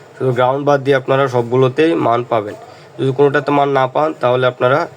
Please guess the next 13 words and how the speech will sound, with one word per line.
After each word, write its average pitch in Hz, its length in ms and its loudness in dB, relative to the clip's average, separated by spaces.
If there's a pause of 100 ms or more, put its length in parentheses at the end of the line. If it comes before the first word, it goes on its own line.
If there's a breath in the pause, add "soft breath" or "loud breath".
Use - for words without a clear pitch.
(520 loud breath)
লাইনগুলো 123 360 0 (260)
ট্র্যাক 127 180 0 (100)
করবেন 127 260 2 (120)
যে 120 80 2 (140)
আশেপাশে 120 360 -4 (100)
কোথাও 123 260 -4 (220)
সেই 113 180 -4
লাইনগুলো 113 320 0 (120)
রয়েছে। 110 280 -2 (120)
দেখতে 110 200 -6
পাচ্ছেন 113 240 -4
এখানে 113 200 -4
যে 113 60 -2